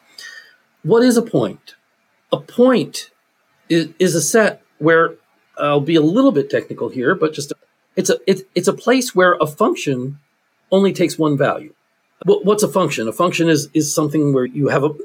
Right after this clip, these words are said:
it turns every input into an output. Y equals X squared, that's a function. And if you allow yourself to put in, i-, if you, if you're starting with a line representing the number line,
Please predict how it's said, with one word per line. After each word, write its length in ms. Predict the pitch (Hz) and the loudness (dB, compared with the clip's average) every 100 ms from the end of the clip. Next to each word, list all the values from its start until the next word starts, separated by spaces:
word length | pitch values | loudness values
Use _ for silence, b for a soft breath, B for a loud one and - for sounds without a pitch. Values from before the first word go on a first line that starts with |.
| - | -6
it 120 | 156 147 | -6 -2
turns 220 | 165 156 | -2 2
every 300 | 165 156 151 | 2 2 0
input 300 | 143 143 131 | 0 0 -2
into 220 | 123 127 | -2 -6
an 60 | 110 | -6
output. 340 | 92 _ - _ _ _ - | -8 _ -20 _ _ _ -2
Y 280 | 147 151 | 0 2
equals 360 | 156 156 147 139 | 0 0 0 0
X 180 | 123 - | 0 -2
squared, 480 | - 139 85 95 92 | -2 0 0 -4 -6
that's 200 | 110 - | -6 -6
a 40 | |
function. 440 | - 113 - - _ _ _ _ _ - | -6 -8 -10 -16 _ _ _ _ _ 0
And 140 | 165 | 2
if 140 | 151 | 2
you 200 | 180 165 160 | 4 4 4
allow 320 | 147 151 160 | 2 0 0
yourself 560 | 180 185 147 175 160 160 | 2 0 2 2 0 -2
to 100 | 151 | -10
put 280 | 147 170 156 | -4 0 2
in, 480 | 143 143 139 143 143 _ _ - | 4 4 2 -2 -6 _ _ -2
i-, 120 | 170 - | 0 2
if 180 | 180 165 | 0 2
you, 240 | 151 151 | 0 0
if 200 | - 165 | -2 0
you're 280 | 160 147 156 - | 4 4 4 -2
starting 480 | - 180 202 202 | 0 2 2 2
with 140 | 180 147 | 2 0
a 40 | |
line 720 | 135 139 123 101 101 117 143 _ _ _ _ _ _ _ _ _ - | 2 2 2 -2 -6 -12 -14 _ _ _ _ _ _ _ _ _ -2
representing 760 | 165 - 139 135 123 123 120 98 | -2 2 2 2 0 -2 -6 -2
the 140 | 120 | 0
number 260 | 131 131 117 | 0 2 0
line, 400 | 95 - 143 | -2 -6 -14